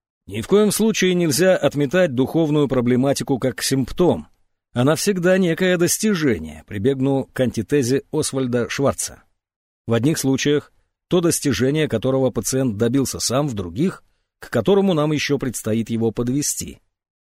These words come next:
Последнее относится к людям, которые утратили душевное равновесие из-за сугубо внешних обстоятельств. К пациентам такого типа следует, например, причислить человека, который, потеряв кого-то близкого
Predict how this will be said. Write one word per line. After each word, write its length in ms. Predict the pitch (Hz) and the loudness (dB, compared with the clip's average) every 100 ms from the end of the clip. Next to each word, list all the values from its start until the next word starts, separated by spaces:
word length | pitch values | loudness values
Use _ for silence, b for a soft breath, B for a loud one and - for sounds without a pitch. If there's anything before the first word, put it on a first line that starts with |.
| _ | _
Последнее 600 | 98 101 - 175 170 165 | -8 0 2 4 4 4
относится 800 | 123 160 165 156 - 143 139 135 - | 4 2 0 0 2 4 4 0 -4
к 80 | 131 | -2
людям, 420 | 156 156 175 175 | 2 2 2 2
которые 420 | 127 - 120 117 | 0 2 2 2
утратили 520 | 104 113 123 123 135 | 2 2 0 0 0
душевное 580 | 120 104 127 120 110 104 | 0 -2 0 2 2 2
равновесие 720 | 101 95 90 120 131 139 139 - | 0 -2 -2 0 0 2 0 0
из-за 340 | 131 107 123 | -2 0 -2
сугубо 560 | - 135 170 175 180 151 | -2 -2 0 2 2 0
внешних 580 | 107 120 202 - 110 - | -2 0 0 0 -4 -6
обстоятельств. 920 | 107 - 117 110 87 113 - - - _ _ _ _ | -6 -2 0 2 0 -6 -10 -12 -18 _ _ _ _
К 80 | - | -10
пациентам 520 | 104 - 139 165 147 | -6 0 2 2 0
такого 380 | 139 135 143 120 | -2 0 2 2
типа 260 | - 202 95 | 0 -4 -4
следует, 400 | 143 170 165 131 | -2 0 0 0
например, 460 | 127 123 143 156 - _ | 2 2 4 2 -4 _
причислить 460 | - 117 165 - 117 | -4 -2 -2 -4 -4
человека, 520 | - 113 110 208 - | 0 0 2 2 0
который, 500 | - - 135 147 147 _ _ _ | -10 -2 2 2 0 _ _ _
потеряв 500 | - 107 120 135 120 - | -4 0 2 2 0 -2
кого-то 340 | 98 113 92 | -4 -2 -2
близкого 560 | 92 123 - 135 135 | -2 -2 0 0 0